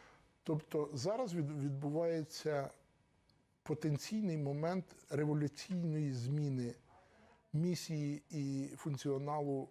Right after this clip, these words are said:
Офісу Президента. Чи Зеленський далі наполягатиме на концентрації, гіперконцентрації влади, яку він з Єрмаком зробили всупереч Конституції, чи він таки повернеться до дії Конституції і розподілить, е,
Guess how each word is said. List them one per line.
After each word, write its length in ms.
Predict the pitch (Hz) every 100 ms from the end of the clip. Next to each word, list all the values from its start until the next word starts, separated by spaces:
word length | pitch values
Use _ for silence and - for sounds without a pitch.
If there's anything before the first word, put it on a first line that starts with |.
| -
Офісу 400 | 135 139 131 131
Президента. 680 | 135 123 127 131 117 143 139
Чи 340 | - 165 151 -
Зеленський 560 | 127 147 151 147 - 131
далі 440 | 135 139 131 127
наполягатиме 760 | 131 123 131 123 135 - 127 131
на 140 | 135
концентрації, 880 | - 127 - 131 139 131 - 135 127 - - - - -
гіперконцентрації 1040 | 147 170 139 127 131 - 131 139 127 - 131
влади, 420 | 127 131 120 127
яку 300 | 127 - 135
він 280 | 127 123 127 -
з 160 | 123 123
Єрмаком 580 | 127 131 123 139 120 120
зробили 440 | 131 147 220 190
всупереч 480 | 131 143 135 123 127
Конституції, 800 | 127 117 - 127 139 120 - - - - - - -
чи 120 | 156
він 160 | 170
таки 200 | 170 160
повернеться 680 | 165 165 165 160 151 143 147
до 160 | 139 135
дії 280 | 135 143
Конституції 840 | 135 135 - - - 196 - 147 127
і 60 | 139
розподілить, 760 | 135 - 139 131 147 135
е, 40 | 127